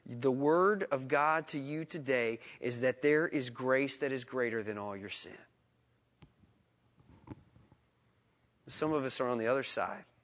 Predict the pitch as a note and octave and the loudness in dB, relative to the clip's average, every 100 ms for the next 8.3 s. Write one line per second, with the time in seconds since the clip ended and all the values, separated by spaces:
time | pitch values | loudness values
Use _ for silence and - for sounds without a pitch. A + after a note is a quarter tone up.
0 | _ _ _ _ _ _ _ _ _ _ | _ _ _ _ _ _ _ _ _ _
1 | _ _ - A#2+ B2+ B2 C3+ B2 A#2+ G#2+ | _ _ -10 -4 -4 -4 -6 -6 -8 -6
2 | B2 G#2 - _ - - - _ _ _ | -6 -6 -12 _ -20 -20 -20 _ _ _
3 | _ _ _ - - _ _ _ _ C3+ | _ _ _ -20 -20 _ _ _ _ -6
4 | A#2+ - D3+ - B2+ A#2+ C3 C3+ G#2 - | -2 2 2 2 -2 0 2 0 -2 -10
5 | _ - _ _ _ _ - - - - | _ -20 _ _ _ _ -20 -20 -20 -20
6 | _ - A2+ C3+ D#3 C3 B2+ B2 - - | _ -12 -4 0 2 2 0 0 -2 -10
7 | - - _ _ _ _ _ - D3 C#3 | -14 -20 _ _ _ _ _ -2 0 2
8 | C#3+ D3+ D#3 | 4 4 2